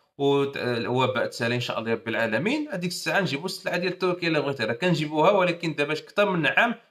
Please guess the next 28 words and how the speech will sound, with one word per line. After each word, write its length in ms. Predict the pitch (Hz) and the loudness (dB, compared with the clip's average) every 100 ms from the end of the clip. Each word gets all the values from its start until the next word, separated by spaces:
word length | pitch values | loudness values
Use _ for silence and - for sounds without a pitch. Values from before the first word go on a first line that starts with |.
| - | -4
ما 60 | 147 | -2
جبنا 220 | 135 151 | 0 -2
السلعه 300 | 147 - 110 | -4 -4 -2
ديال 220 | 120 131 | -2 -2
تركيا. 360 | 143 127 104 - _ _ | -4 -4 -6 -8 _ _
هو 180 | 120 147 | 0 2
نفس 400 | 160 196 233 233 | 2 2 2 0
الذهب 280 | 120 143 143 | 0 0 0
تمنطاش 420 | 139 143 196 202 | -2 0 0 0
كرا 200 | - 202 | 4 4
بحال 320 | 220 - 220 | 4 0 -2
ديال 140 | 151 170 | 2 0
المغرب، 360 | 165 151 131 | 2 2 0
بحال 460 | - - 226 226 208 | 0 2 4 4 0
بحال. 300 | - 113 95 _ _ _ | -2 -4 -4 _ _ _
يعني 180 | 127 143 | -2 2
راه 140 | 165 196 | 4 4
فاق 260 | 202 156 | 4 2
بين 240 | 117 156 175 | 0 0 2
المغرب 440 | 160 135 147 135 - _ _ - | 2 2 2 0 -4 _ _ -4
والسلعه 360 | 139 - 127 | -4 -2 0
ديال 180 | 123 135 | 0 0
المغرب 280 | 131 123 123 | 0 0 0
والسلعه 360 | 120 - 120 110 | -2 -4 -4 0
ديال 200 | 110 107 | -2 -2
تركيا 420 | 113 - 180 220 | -6 -6 0 2
هو 200 | 147 190 | 4 2
الفينيسيو 840 | 180 190 170 156 - 202 269 - | 0 -2 -2 -2 0 2 2 0